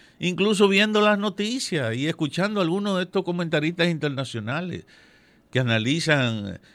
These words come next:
los conflictos, las relaciones conflictivas o de amistad que se dan entre países en algunas regiones,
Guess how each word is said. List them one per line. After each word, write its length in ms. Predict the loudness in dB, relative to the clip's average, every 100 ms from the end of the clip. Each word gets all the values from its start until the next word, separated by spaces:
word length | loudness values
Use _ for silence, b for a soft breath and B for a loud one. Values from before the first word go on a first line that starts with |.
| b b
los 180 | -2 0
conflictos, 680 | -2 -2 2 2 2 2 2
las 160 | 2
relaciones 640 | 0 -2 -4 -2 -2 -2 -4
conflictivas 720 | -4 -4 -8 -4 -2 0 2
o 100 | 2
de 80 | 0
amistad 460 | -4 -8 -4 -4 -4
que 100 | -6
se 120 | -4
dan 200 | -4 -4
entre 260 | -6 -6
países 600 | -6 -6 -6 -8 -8 -8 -6
en 120 | -6
algunas 360 | -6 -4 -4
regiones, 600 | -2 -2 0 -2 -8 -14